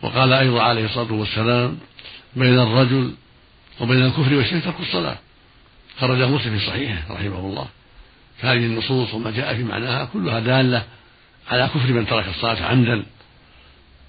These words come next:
تهاونا وتكاسلا، لا عن علة من نوم أو مرض يظن أنه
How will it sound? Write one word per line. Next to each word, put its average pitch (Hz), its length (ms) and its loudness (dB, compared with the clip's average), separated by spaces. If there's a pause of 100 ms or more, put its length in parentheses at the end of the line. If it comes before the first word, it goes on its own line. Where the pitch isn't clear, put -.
(680)
تهاونا 123 600 4 (120)
وتكاسلا، 117 600 2
لا 131 260 4
عن 120 260 2
علة 123 340 2 (220)
من 107 160 -4
نوم 120 420 2 (500)
أو 107 120 -8
مرض 123 300 0 (320)
يظن 113 360 -4
أنه 110 420 -4